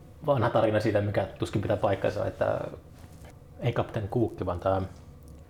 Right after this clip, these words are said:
nää, nää, nää Cortesin jengi, kun tulee jonnekin Etelä-Amerikan rannikolle, niin alkuasukkaat ei koskaan nähnyt purjelaivoja ja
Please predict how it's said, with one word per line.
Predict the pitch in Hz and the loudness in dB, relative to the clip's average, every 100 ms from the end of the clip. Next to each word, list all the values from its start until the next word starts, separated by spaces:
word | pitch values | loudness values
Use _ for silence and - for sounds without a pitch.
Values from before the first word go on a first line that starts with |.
| - - - - - - - - - - - - - - - - - - - - - - | -20 -20 -20 -20 -20 -20 -20 -20 -18 -18 -18 -18 -18 -18 -18 -18 -20 -20 -20 -20 -20 -8
nää, | 131 104 | 0 2
nää, | 95 95 | 4 2
nää | 98 98 101 - - - - - - - - - - - - - - - - - - - - | 2 2 0 -8 -20 -20 -20 -20 -18 -18 -18 -18 -18 -18 -20 -20 -20 -20 -20 -20 -20 -6 4
Cortesin | 170 123 - - 95 - | 4 4 -2 -6 -8 -8
jengi, | 107 92 92 104 | -8 -8 -10 -6
kun | 117 | -4
tulee | 95 92 | -2 0
jonnekin | 92 98 - - - - - - - - - - - - - - | 0 -2 -4 -8 -8 -18 -20 -20 -20 -18 -18 -18 -18 -18 -18 -6
Etelä-Amerikan | 113 98 101 101 101 104 107 107 | 0 0 2 0 0 0 0 2
rannikolle, | 107 104 104 104 110 | 0 2 0 0 -2
niin | 113 123 - - - - - - - - - - - | -4 -8 -12 -20 -20 -20 -20 -20 -20 -20 -18 -16 -8
alkuasukkaat | 110 107 107 104 107 107 - | -2 0 0 0 -2 -4 -4
ei | |
koskaan | - 107 - 98 | -4 -4 -2 -2
nähnyt | 104 110 107 - - - - - - - - - - - - | -2 -4 -8 -12 -18 -18 -18 -18 -20 -20 -20 -20 -20 -10 0
purjelaivoja | 117 104 95 92 95 95 95 | 2 4 2 2 2 2 0
ja | 104 | -4